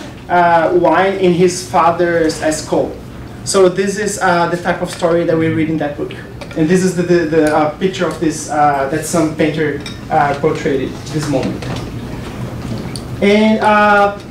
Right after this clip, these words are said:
to study these peoples, we had over a thousand samples from these sites. And of course, we didn't have money or people or time to do, to study all of those. So we focused on only two cemeteries, and I'm gonna keep coming back to these names.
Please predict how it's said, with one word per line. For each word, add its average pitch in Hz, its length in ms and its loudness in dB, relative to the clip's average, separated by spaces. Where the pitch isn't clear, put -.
to 269 140 0
study 302 300 4
these 302 200 2
peoples, 294 360 0
we 269 100 0
had 226 540 0
over 247 280 4
a - 100 0
thousand 196 320 0
samples 262 800 0
from 185 200 0
these 185 220 4
sites. - 720 -4
And 208 240 4
of - 180 2
course, 220 160 0
we 220 60 0
didn't 208 160 0
have 175 260 2
money 220 340 4
or 170 200 4
people 220 320 -4
or 165 260 2
time 190 440 2
to 240 120 -4
do, 180 460 0
to 170 340 2
study 175 320 2
all 165 260 4
of 202 80 -4
those. 247 380 2
So 214 220 2
we 240 100 2
focused 240 400 0
on 208 160 -4
only 262 360 2
two 214 280 0
cemeteries, 226 680 2
and 202 140 2
I'm 202 120 4
gonna 208 240 2
keep 202 220 -4
coming 202 280 2
back 170 220 0
to 185 100 -2
these 170 220 0
names. 175 560 0